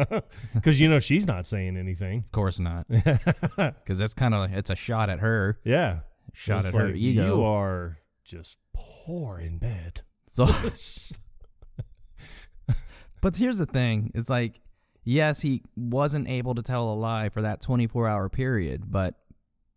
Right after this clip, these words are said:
Speaker 2: he didn't have to say, "I've had better." He coulda just said, "Yay or nay," you know?
Speaker 1: <laughs>
Speaker 2: He didn't have to go into details.
Speaker 1: Yeah.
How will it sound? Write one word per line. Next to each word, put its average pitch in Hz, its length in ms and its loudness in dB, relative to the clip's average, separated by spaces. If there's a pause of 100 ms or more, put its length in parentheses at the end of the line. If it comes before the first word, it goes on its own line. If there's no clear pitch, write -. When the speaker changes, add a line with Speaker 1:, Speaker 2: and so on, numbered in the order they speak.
(280)
Speaker 2:
he 110 120 -2
didn't 117 280 0
have 113 180 0
to - 80 -4
say, 95 480 0
"I've 104 280 -2
had 90 260 -2
better." 104 340 2
He 110 160 2
coulda 104 200 0
just 90 200 -2
said, 87 360 -2 (920)
"Yay 98 400 2
or 87 100 -2
nay," 95 460 0 (300)
you 98 160 2
know? 101 380 2
Speaker 1:
<laughs> - 40 -20 (360)
Speaker 2:
He 113 140 -2
didn't 123 180 4
have 147 120 2
to 127 80 0
go 139 240 6
into 120 180 4
details. 113 800 -2
Speaker 1:
Yeah. 135 260 2